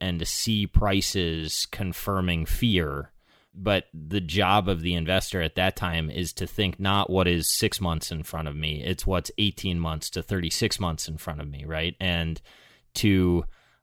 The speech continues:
remain calm in the face of that kind of panic, because that kind of panic is where the opportunity actually lies. So to be able to act when that loss aversion and all, all the,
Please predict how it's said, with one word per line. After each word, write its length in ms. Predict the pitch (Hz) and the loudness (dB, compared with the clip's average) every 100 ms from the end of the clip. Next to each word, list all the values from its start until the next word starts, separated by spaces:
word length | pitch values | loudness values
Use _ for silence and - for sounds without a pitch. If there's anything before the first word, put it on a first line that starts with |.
| _ | _
remain 600 | 98 107 101 107 107 104 | 2 4 6 6 6 4
calm 460 | - 104 101 95 87 | 0 2 4 4 2
in 120 | 87 | 0
the 80 | 85 | -4
face 440 | - 98 90 - | 0 2 2 0
of 140 | 82 82 | -4 -2
that 220 | 90 80 | -2 -2
kind 260 | - 85 | -4 -6
of 100 | 78 | 2
panic, 440 | - 110 92 80 - | 4 4 4 -2 -4
because 320 | 85 87 78 | -4 -4 0
that 180 | 98 98 | 0 0
kind 240 | 98 87 | 0 0
of 80 | 78 | 2
panic 500 | - 107 92 78 - 90 | 2 4 0 -2 -4 -2
is 180 | 87 | 0
where 380 | 82 80 90 90 | 0 0 2 2
the 140 | 82 82 | 2 0
opportunity 920 | 80 76 - 95 90 78 73 71 - - _ - | 0 -4 -4 -2 -2 -4 -4 -6 -10 -18 _ 2
actually 560 | 87 82 - 87 76 | 2 2 0 -2 -2
lies. 520 | 71 85 80 67 67 - | 0 0 0 -2 -8 -4
So 320 | - 85 80 - | 0 2 0 -2
to 100 | 90 | -4
be 280 | 82 90 95 | 0 2 2
able 180 | 90 | 2
to 160 | 85 - - | -2 -4 -2
act 540 | 95 92 85 - - - _ - - - _ _ - | 0 0 -2 -8 -20 -20 _ -20 -20 -20 _ _ 2
when 580 | 101 95 90 87 87 - | 6 8 6 4 2 0
that 420 | 90 85 85 - | 2 2 0 -2
loss 380 | 90 95 92 101 | 4 6 6 4
aversion 800 | 82 90 85 80 82 80 78 76 | 2 2 2 0 -4 -6 -6 -4
and 100 | 85 | 0
all, 220 | 87 - | 0 0
all 240 | - 95 | 2 2
the, 320 | 92 90 85 | 4 2 0